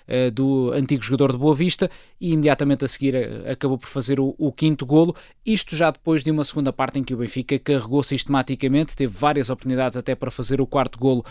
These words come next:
um pouco mais cedo e deixar os adeptos, eh, descansados em definitivo. O Portimonense apenas num cruzamento da direita, já com dois novos avançados em campo, o Ricardo Matos e o Rochês, conseguiu, eh,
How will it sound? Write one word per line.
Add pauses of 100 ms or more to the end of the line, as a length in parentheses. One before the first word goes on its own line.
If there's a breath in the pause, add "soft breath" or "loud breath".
(220 loud breath)
um
pouco
mais
cedo
e
deixar
os
adeptos, (320 soft breath)
eh,
descansados
em
definitivo.
O
Portimonense (580 soft breath)
apenas
num
cruzamento
da
direita, (260 soft breath)
já
com
dois
novos
avançados
em
campo,
o
Ricardo
Matos
e
o
Rochês, (300 soft breath)
conseguiu,
eh,